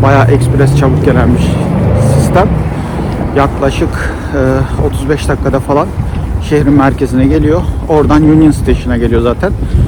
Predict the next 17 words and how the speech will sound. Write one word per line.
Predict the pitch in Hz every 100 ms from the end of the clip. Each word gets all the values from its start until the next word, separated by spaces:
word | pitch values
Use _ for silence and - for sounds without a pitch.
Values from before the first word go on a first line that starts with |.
| - -
Oradan | 156 139 131 147
da |
Subway | - 151 139 131 117
ile | 120 165 - - - - - -
istediğiniz | - 127 139 127
yere | 123 151
geçebiliyorsunuz. | 143 117 135 127 135 - 151 - - -
Güzel | 135 139 127
bir | 117
sistem. | - - 170 - - - - - - - -
Bizim | 143 156
kiraladığımız | - 160 156 151 165 180
ev | 175 - - 151
Union | 147 165
Station'a | - - 117 120 151
çok | - - 135
yakındı. | - 120 135